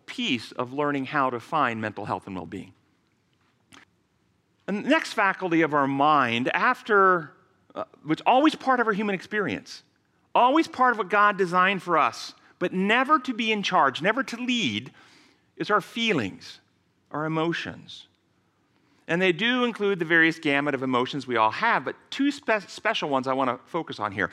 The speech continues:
and that is a God-given desire for relationships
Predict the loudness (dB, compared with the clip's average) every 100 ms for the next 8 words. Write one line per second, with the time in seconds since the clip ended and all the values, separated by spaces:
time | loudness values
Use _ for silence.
0 | -6 -6 -2 2 0 0 -4 -2 -2 2
1 | 2 0 -2 0 2 2 0 -4 -10 _
2 | -12 -2 -2 0 0 2 0 0 -4 0
3 | 2 2 0 -6 -10 -10 -10 -10 -14 -20